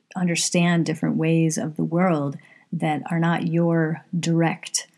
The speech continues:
life experience. Reading completely can open up your mind to all of these different things. And to me, that is real freedom.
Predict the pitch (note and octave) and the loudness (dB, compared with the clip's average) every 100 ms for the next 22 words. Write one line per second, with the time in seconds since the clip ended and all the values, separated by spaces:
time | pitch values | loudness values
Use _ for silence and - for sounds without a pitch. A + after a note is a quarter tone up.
0 | _ _ _ E3+ E3 E3 D#3+ - - - | _ _ _ -2 0 0 -2 -4 -2 2
1 | G#3+ C#3 A2+ F3 - - - _ - F3 | 2 2 0 -4 -6 -8 -20 _ 2 6
2 | G#3 G3+ F3 E3 E3 D#3+ - A3 A#3+ A#3+ | 6 6 4 2 0 -2 -2 4 6 6
3 | F3 D#3+ - D#3+ E3+ E3 E3 E3 D#3+ D#3 | 4 0 0 0 0 0 0 0 -2 0
4 | D#3+ G#3 - D3 C#3+ - _ _ _ - | 2 2 2 0 -4 -8 _ _ _ -6
5 | - F3 E3+ D#3+ E3 F3+ E3+ F#3+ G3 F3 | 2 4 6 2 0 0 4 4 4 4
6 | E3+ E3 D#3 D3+ D#3 D3 F3 E3 D3 C#3+ | 2 0 0 -4 -4 0 2 2 0 0
7 | F#3+ A3+ A#3 E3 E3 D#3+ E3+ D3+ E3 D#3 | 6 8 8 4 2 2 -2 -4 -2 -2
8 | - E3 D#3 - - | -2 -2 0 -2 -6